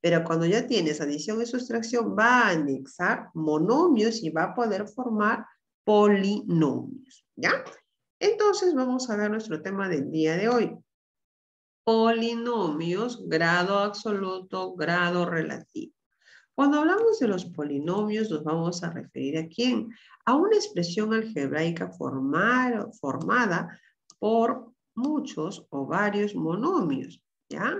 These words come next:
También conocido como término, donde va a existir las operaciones de multiplicación, división, potenciación, y van a estar unidas con adición y sustracción.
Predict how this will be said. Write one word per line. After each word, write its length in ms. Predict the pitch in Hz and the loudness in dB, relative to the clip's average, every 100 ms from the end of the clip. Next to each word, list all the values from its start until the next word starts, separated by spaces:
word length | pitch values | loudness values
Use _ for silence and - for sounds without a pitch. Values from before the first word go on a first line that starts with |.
| 240 190 | -8 -10
También 260 | 139 160 151 | -8 -6 -4
conocido 540 | 214 185 170 165 165 | -4 -6 -6 -6 -6
como 300 | 160 143 147 | -8 -10 -4
término, 440 | 160 139 120 - - _ _ - | -2 -2 -2 -10 -16 _ _ 2
donde 220 | 254 262 | 4 4
va 140 | 294 | 4
a 40 | 330 | 0
existir 400 | - 214 220 220 | -4 -4 -2 0
las 220 | 220 214 | -2 -4
operaciones 840 | 202 165 139 - - 156 175 180 | -6 -4 -6 -6 -4 -2 0 -2
de 80 | 185 | -4
multiplicación, 1300 | 160 143 - - - - - 165 180 185 190 190 - _ - | -4 -4 -8 -20 -20 -16 -6 -2 0 0 -2 -4 -8 _ -10
división, 1000 | 127 - - - 156 165 175 175 175 175 | -8 -8 -14 -6 0 2 2 2 0 -4
potenciación, 1120 | 147 - 127 127 - - - - 156 208 - - _ _ - | -6 -6 -6 -6 -10 -14 -14 -2 0 0 -6 -16 _ _ 4
y 140 | 269 | 6
van 200 | 311 392 | 6 4
a 60 | 320 | 2
estar 320 | - 262 240 | 2 0 2
unidas 720 | 180 165 196 233 233 226 226 | 2 0 0 0 0 0 -2
con 240 | - 165 | -6 -6
adición 760 | 139 139 127 - 175 196 214 - | -6 -6 -10 -4 -2 0 -2 -6
y 340 | - 196 190 185 | -8 -6 -6 -8
sustracción. 1400 | - 170 170 170 - 147 147 165 - - - - - | -6 -4 -2 -4 -8 -4 -4 -4 -12 -14 -8 -8 -10